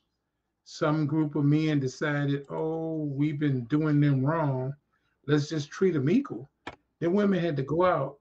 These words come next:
They had to fight. They had to, they had to do things. And transgender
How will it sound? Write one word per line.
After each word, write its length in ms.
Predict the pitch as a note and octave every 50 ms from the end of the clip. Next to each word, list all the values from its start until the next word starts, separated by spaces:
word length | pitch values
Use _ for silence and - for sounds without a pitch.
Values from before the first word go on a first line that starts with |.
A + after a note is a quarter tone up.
| _ -
They 120 | C#3 C#3
had 180 | D3 E3 E3 D#3
to 80 | E3
fight. 400 | D3 - - G3 G3 A3 G#3 - F#3 - _ _ _ - _ _ _ -
They 160 | C#3 D3 D#3
had 220 | E3 F#3 F#3+ F#3+ F#3+
to, 140 | F#3 F#3 - -
they 180 | C#3+ D3+ D3+
had 140 | D#3 E3+ F3
to 80 | E3 E3+
do 220 | D3 G3+ A3 C4
things. 400 | C4 - C3 B2 B2+ C#3 C#3 - _ _ _ _ _ _ _ _ _ _ _ -
And 600 | D3 D3 C#3+ C#3+ C#3 C#3 C3+ C3+ C3+ C3+ C#3+ C#3+ C#3+ _ _ _ _ _ _ _ _ _ _ _ _ _ _ _ _ _ _ _ _ - - - _ _ _ -
transgender 1080 | - F3 E3+ E3+ E3+ E3+ D3 C#3 E3 E3+ E3+ E3+ D#3+ E3+ E3+ E3+ E3+ E3+ E3 E3+ -